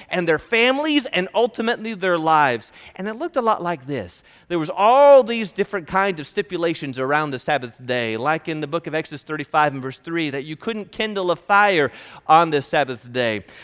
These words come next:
Or in, uh, Nehemiah ten and verse thirty-one, you couldn't barter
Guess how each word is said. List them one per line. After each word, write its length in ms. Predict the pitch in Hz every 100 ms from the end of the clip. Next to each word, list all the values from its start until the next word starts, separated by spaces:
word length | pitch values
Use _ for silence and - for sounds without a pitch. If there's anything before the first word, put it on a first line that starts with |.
| - -
Or 260 | 196 233
in, 160 | 226 202
uh, 300 | 208 196 190
Nehemiah 460 | 214 220 233 214
ten 160 | 151 214
and 80 | 190
verse 100 | 175
thirty-one, 600 | 208 202 202 233 233 196
you 100 | 208
couldn't 400 | 269 247 160 -
barter 520 | 214 247 262 208